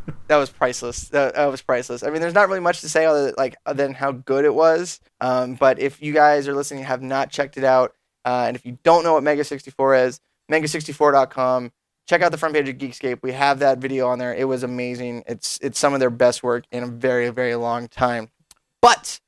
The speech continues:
let's get into what I wanna talk about this week. Uh, two Halo stories coming out. Um, one of them comes, you can file it under Bizarro News. Um,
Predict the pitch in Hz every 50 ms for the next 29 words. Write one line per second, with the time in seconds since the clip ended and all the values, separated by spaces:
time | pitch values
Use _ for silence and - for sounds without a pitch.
0 | _ _ - 175 151 170 208 196 175 156 190 190 175 165 151 - - _ - 143
1 | 151 156 156 160 160 160 151 160 151 151 143 131 135 143 135 - 147 151 143 117
2 | - - 143 147 143 143 139 147 - - - 233 254 269 277 262 254 233 214 262
3 | 277 311 349 381 330 - - - 165 147 135 131 127 131 139 175 196 - - -
4 | _ _ _ _ _ _ _ _ _ - 180 170 170 160 151 147 151 196 208 -
5 | - 160 160 160 160 151 151 147 - - 147 143 160 170 185 190 180 196 202 185
6 | 180 180 180 170 160 - - 170 170 175 165 156 - - - _ _ _ _ 151
7 | 151 156 165 151 151 - 160 156 156 151 156 151 135 - 151 151 151 151 147 143
8 | 135 127 127 - _ 139 127 123 123 135 147 185 196 165 139 127 123 127 123 123
9 | 131 143 165 196 214 214 - - _ _ _ _ 139 139 139 139 139 143 143 143